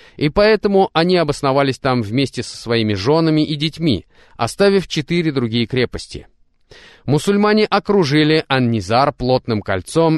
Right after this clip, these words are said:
и стали методично оказывать давление на осаждённых. Мусульмане никак не могли его взять.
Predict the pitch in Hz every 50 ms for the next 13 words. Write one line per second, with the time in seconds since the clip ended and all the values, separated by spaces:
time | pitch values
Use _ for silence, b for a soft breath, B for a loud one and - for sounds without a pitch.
0 | - - 170 160 - - 175 165 165 160 156 156 147 - 147 123 117 143 170 165
1 | - - 165 156 143 - - 151 143 135 143 143 139 123 117 135 123 120 120 135
2 | 135 131 127 131 127 127 127 120 - 139 131 123 120 143 175 160 131 98 85 -
3 | - - - _ _ _ _ _ _ - 156 196 - - 208 202 202 196 190 185
4 | 185 175 175 190 190 - - 156 143 - - 147 143 135 127 113 120 117 117 117
5 | 110 117 113 104 95 104 95 76 67 - - -